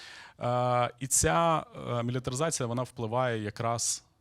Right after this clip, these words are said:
на подальшу імобілізацію. Ми встановлюємо осіб, які колишні вихідці з цих, е, установ,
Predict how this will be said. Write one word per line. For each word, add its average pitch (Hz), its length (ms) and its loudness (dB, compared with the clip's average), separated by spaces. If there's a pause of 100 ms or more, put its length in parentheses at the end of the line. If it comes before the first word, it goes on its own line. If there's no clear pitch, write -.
(540)
на 123 120 -2
подальшу 117 440 -4
імобілізацію. 92 840 -6 (180)
Ми 131 140 0
встановлюємо 131 640 -2
осіб, 123 340 -2
які 120 480 -6
колишні 123 420 -2
вихідці 113 760 -8 (340)
з 120 380 -4 (200)
цих, 127 440 -6 (220)
е, 101 400 -2 (100)
установ, 123 540 -2